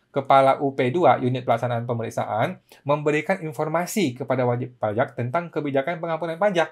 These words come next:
Nah, jadi bukannya orang diancam-ancam, bukannya orang dikejar-kejar, justru dihentikan dan diedukasi. "Oh, ada program pengampunan pajak loh, lu bisa ikut loh, tarifnya sekian, sekian, sekian. Eh, apa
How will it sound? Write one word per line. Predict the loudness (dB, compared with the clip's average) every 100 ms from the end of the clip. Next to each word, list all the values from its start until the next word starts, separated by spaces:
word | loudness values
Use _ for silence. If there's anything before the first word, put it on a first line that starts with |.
| _
Nah, | -4 0 0 -4 _ _ -2
jadi | 0 0 -2 -14 _ _ 0
bukannya | 2 4 4
orang | 4 4 4
diancam-ancam, | 4 4 2 0 0 4 4 4
bukannya | 0 0 2 4
orang | 6 4
dikejar-kejar, | 2 2 0 0 2 4 4
justru | 0 -2 0 2 2 0
dihentikan | -2 0 0 0 0 2 2
dan | 2 2
diedukasi. | 0 0 2 2 2 0 -2 4
"Oh, | 8 8
ada | 6 0
program | -2 -2 -4 -4
pengampunan | -4 -4 -4 -2
pajak | 0 2 0 2
loh, | 0 0
lu | -2 0
bisa | 0 -2
ikut | -2 -2
loh, | 0 -2 -2
tarifnya | -2 -2 -4
sekian, | -8 -2 -4
sekian, | -2 -6 -6
sekian. | -4 0 0 -2 _ -20 -6
Eh, | -2 0 -2
apa | -6 _ 0 2